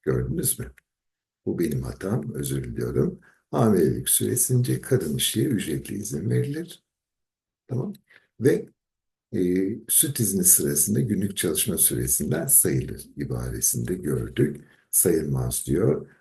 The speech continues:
Hayır, sayılır. Ama burada ücretli izin. Ücretli olacak. Ben bir kere daha özür diliyorum. Ücretli izin verilir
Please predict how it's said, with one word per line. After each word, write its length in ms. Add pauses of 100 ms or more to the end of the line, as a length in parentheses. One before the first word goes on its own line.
(120)
Hayır, 580
sayılır. 880 (460)
Ama 300
burada 280
ücretli 640
izin. 380 (840)
Ücretli 500
olacak. 440
Ben 260 (200)
bir 120
kere 300
daha 340 (400)
özür 380
diliyorum. 500
Ücretli 440
izin 340
verilir 540